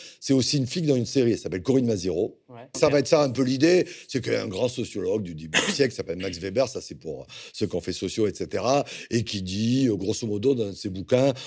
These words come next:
Speaker 1: voilà, euh, euh, contrairement à cet appétit de vouloir à chaque fois accumuler de l'argent,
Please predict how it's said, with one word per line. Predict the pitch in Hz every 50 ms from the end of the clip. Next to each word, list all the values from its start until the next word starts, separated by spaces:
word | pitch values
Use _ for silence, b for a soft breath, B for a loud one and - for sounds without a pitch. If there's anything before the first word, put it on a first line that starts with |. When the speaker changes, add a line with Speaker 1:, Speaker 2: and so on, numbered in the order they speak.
| B B
Speaker 1:
voilà, | - 113 120 120 113 98 - B B B B -
euh, | 120 110 107 95 - - -
euh, | 113 101 98 95 92 - - - -
contrairement | - 208 202 - 151 185 170 143 156 151 147 151 147 139 127 120
à | - -
cet | - - 123 110 - -
appétit | - 117 - - 139 120 - - 143 156 139
de | 120 110
vouloir | 95 87 98 110 110 113 107 107 113 117 117 104 B B B B B B B
à | -
chaque | - - 113 - -
fois | 135 117
accumuler | 95 - - - - 143 143 143 135 131 131 117
de |
l'argent, | 107 110 92 90 92 113 120 127 147 156 156